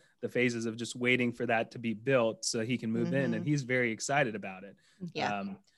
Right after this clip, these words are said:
Speaker 1: but then I just spoke with another client before the end of the year, and, uh, they're not going with Glen Eyre, but they went with another place very similar. And he's
Speaker 2: Mm-hmm.
Speaker 1: like, "I, I, it, it would, it just blew my mind as to the amenities that they have at these places."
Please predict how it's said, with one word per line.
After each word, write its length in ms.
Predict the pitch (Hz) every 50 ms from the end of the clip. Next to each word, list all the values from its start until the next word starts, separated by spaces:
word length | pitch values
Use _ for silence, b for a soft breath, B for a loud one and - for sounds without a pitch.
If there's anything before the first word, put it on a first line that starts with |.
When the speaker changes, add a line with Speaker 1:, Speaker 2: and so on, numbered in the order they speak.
| _ _ _ -
Speaker 1:
but 100 | - 123
then 160 | 117 143 139 135
I 160 | 120 123 131
just 220 | 135 139 139 -
spoke 260 | - - 147 135 131
with 220 | - 131 127 123 -
another 320 | 123 127 139 160 151 139 123
client 380 | - 135 127 123 123 127 120
before 340 | 120 117 - - 135 139 135
the 80 | 127 123
end 140 | 123 127
of 80 | 120 113
the 60 | 113
year, 440 | 113 131 180 180 143 117 117 120 - b b b b b b - -
and, 400 | 120 117 120 120 117 117 117 104 - - - 135 120
uh, 240 | 120 120 117 117 113
they're 140 | 127 131
not 240 | 131 139 135 131 127
going 220 | 135 131 127 131 123
with 140 | 120 120
Glen 220 | - 139 123 120 120
Eyre, 240 | 143 170 160 143 135
but 140 | 135 127
they 100 | 139 131
went 220 | 131 139 143 139 139
with 160 | 139 143 139
another 320 | 135 135 147 165 165 147
place 320 | - - 139 127 127 123 -
very 240 | 127 131 127 123 117
similar. 640 | - - - 190 185 156 135 131 123 123 127 131 - -
And 160 | 139 135 131
he's 160 | 151 147 143
Speaker 2:
Mm-hmm. 100 | - -
Speaker 1:
like, 260 | 139 131 127 123 - _ _ _ _ _ _ _ _ _ -
"I, 100 | 131 139 135
I, 160 | - 123 131 147 143
it, 180 | - 143 143 135
it 40 | 143
would, 200 | 147 151 143 139
it 80 | 139 139
just 240 | 151 139 127 131
blew 160 | 147 165 170 170
my 180 | 160 147 143
mind 400 | 139 135 139 139 135 135 127 123
as 200 | 117 117 - -
to 120 | - 135 127
the 140 | 123 123
amenities 680 | 113 113 120 127 131 135 127 123 120 113 110 110 107 -
that 280 | - 123 113 110 110 -
they 240 | - 113 113 107 - -
have 380 | - 127 123 120 113 107 107 - - 113
at 180 | 113 113 -
these 220 | - 113 110 - -
places." 600 | - 196 - 101 - - 123 98 92 - -